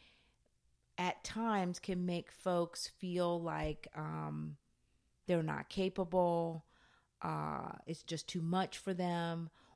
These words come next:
or they underperform and wanna be rewarded for things that are just typical. And so I guess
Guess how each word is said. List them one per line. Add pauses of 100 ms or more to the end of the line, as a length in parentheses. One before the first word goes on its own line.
(100)
or
they
underperform
and
wanna
be
rewarded
for
things
that
are
just (1300)
typical.
And
so
I
guess